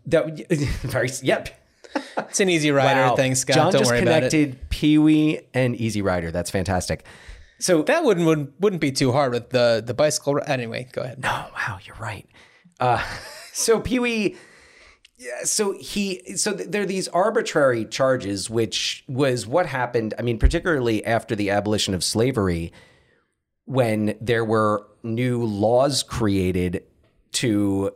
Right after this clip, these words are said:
Speaker 1: imprison the freed slaves and return them to slavery, because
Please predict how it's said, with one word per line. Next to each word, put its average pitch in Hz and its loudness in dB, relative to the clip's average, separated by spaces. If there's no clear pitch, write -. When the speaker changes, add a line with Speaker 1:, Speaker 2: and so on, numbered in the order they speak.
Speaker 1:
imprison 107 -2
the 98 -2
freed 101 -4
slaves 95 -2
and 110 -2
return 104 0
them 85 -4
to 82 -10
slavery, 101 -2
because 113 -2